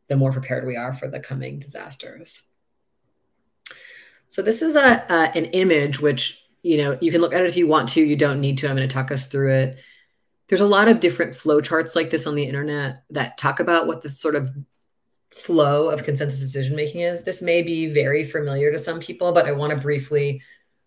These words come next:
go through it for people for whom it's new. The basic idea of consensus is that we're having some kind of conversation.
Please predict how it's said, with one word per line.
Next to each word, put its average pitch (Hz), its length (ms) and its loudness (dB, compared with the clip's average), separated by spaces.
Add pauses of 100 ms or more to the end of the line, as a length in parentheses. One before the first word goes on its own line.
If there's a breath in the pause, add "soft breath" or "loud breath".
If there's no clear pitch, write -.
(200)
go 143 160 2
through 139 280 0
it 196 100 0
for 175 100 -8
people 147 480 -2
for 147 120 -2
whom 139 200 -2
it's 135 200 -6
new. 139 500 0 (920)
The 175 60 -6
basic 220 400 4
idea 139 720 4
of 143 140 -6
consensus 131 680 -4
is 139 220 -4
that 131 360 0 (580 loud breath)
we're 156 160 2
having 175 280 2
some 226 160 2
kind 214 140 2
of 220 60 -2
conversation. 147 920 -2